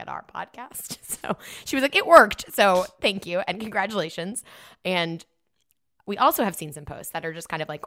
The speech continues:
"I feel like my dating life will never get to be, be what I want it to be." And I have been there a hundred percent, and it's the worst fucking feeling. And even a pep talk might not feel good. We're gonna do a pep talk episode, I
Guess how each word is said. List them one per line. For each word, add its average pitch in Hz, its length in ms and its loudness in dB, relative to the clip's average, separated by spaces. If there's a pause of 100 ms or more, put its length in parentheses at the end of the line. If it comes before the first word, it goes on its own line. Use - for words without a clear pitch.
(120)
"I 175 100 4
feel 180 280 -2
like 175 200 0
my 175 160 2
dating 151 340 -8
life 147 300 -12
will 151 100 -8
never 147 600 -12 (840)
get - 280 -6
to 185 120 -8 (340)
be, 175 140 -2 (600)
be 185 320 -2
what 151 380 -2
I 156 60 -2
want 147 260 -6
it - 140 -14
to 160 80 -6
be." - 320 -18 (460)
And 156 640 2 (340)
I 180 220 10
have 190 560 8
been 147 340 -2
there 151 420 -4 (480)
a 156 60 2
hundred 160 240 -2
percent, 165 400 -6
and 160 120 -4
it's - 160 -4
the 202 160 -2
worst 160 340 -6
fucking 190 320 -2
feeling. 160 460 -6
And 160 180 -4
even 185 180 -2
a 208 60 0
pep - 260 -2
talk 170 240 0
might 165 160 -6
not 185 200 -6
feel 151 160 -4
good. 165 180 -10
We're 185 80 -2
gonna 240 160 0
do 240 140 0
a - 60 4
pep - 340 0
talk 165 340 0
episode, 139 420 -8
I - 80 -18